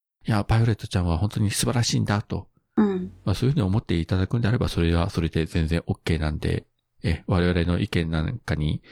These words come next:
Speaker 1: えー、耳を貸さずにですね、
Speaker 2: うん。
Speaker 1: えー、劇場の方にぜひ行っていただければと。
Speaker 2: そうそうそうそう。うん、自分が、ね、自分の好きなように見て楽しんで思ったこと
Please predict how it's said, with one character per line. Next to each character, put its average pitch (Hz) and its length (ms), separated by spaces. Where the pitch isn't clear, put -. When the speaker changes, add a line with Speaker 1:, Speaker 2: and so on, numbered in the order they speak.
Speaker 1:
え 78 220
ー、 76 60
耳 92 220
を 82 60
貸 - 160
さ 104 100
ず 120 200
に 151 80
で 101 100
す - 120
ね、 123 180
Speaker 2:
う 233 80
ん。 196 300
Speaker 1:
え 78 280
ー、 - 80
劇 90 200
場 82 140
の 78 60
方 69 140
に 92 80
ぜ 87 160
ひ - 160
行 82 80
っ - 20
て - 120
い 82 40
た - 140
だ 90 80
け - 100
れ 90 100
ば - 140
と。 - 140
Speaker 2:
そ - 200
う 247 40
そ 233 160
う 214 40
そ - 160
う - 60
そ - 280
う。 214 60
う 202 160
ん、 - 20
自 208 240
分 247 520
が、 311 300
ね、 233 460
自 202 120
分 220 240
の 240 80
好 233 60
き - 180
な 277 120
よ 254 160
う 269 40
に 226 160
見 226 180
て 214 160
楽 208 280
し 240 140
ん 233 100
で 190 240
思 196 200
っ 220 80
た 196 140
こ 185 140
と 190 440